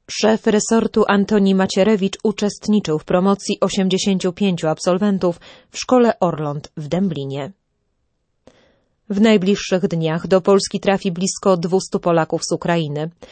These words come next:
Ze względów bezpieczeństwa nie jest podawana dokładna data ich przyjazdu. Nasi rodacy z Mariupola i okolic będą ewakuowani z powodu konfliktu, który wciąż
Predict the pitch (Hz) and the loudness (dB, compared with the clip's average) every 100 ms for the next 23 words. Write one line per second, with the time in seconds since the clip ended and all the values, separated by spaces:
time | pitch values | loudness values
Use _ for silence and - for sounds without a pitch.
0 | - - 190 214 175 214 208 185 190 - | -20 -16 -2 0 2 2 2 2 -2 0
1 | 190 175 160 - 180 175 196 202 165 - | -2 0 -4 -4 -2 2 2 2 2 -2
2 | 185 180 185 190 175 185 202 196 202 170 | -2 2 2 0 0 0 0 2 0 0
3 | 165 160 160 - - 175 151 143 143 165 | -4 -4 -8 -12 -4 -2 -2 -4 -6 -6
4 | - - - _ 196 202 - 208 196 214 | -8 -20 -20 _ 2 2 4 4 4 2
5 | - 202 175 196 185 180 202 190 185 - | 2 2 2 2 2 0 0 2 2 0
6 | 196 196 190 170 156 147 185 175 170 170 | 0 -2 0 -2 -2 0 0 2 0 -2
7 | 185 180 185 185 190 185 - 185 185 175 | -2 -2 0 2 2 0 0 0 0 0
8 | 190 180 - 170 - 160 170 - - _ | -2 -4 -4 -8 -4 -4 -4 -6 -20 _
9 | - 208 202 220 196 | 0 2 2 0 0